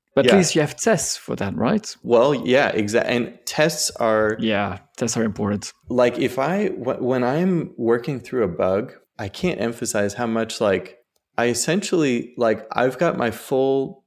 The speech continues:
Speaker 2: dopamine hit for fixing that issue when I get my failing test case.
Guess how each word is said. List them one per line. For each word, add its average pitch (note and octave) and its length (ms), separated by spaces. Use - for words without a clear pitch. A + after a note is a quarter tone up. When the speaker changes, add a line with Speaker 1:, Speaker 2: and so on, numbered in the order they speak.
Speaker 2:
dopamine A2+ 520
hit G#2 420
for - 220
fixing A#2+ 440
that A2 240
issue G#2 540
when B2 140
I B2+ 100
get C#3+ 220
my C3+ 140
failing B2 400
test G#2 320
case. - 180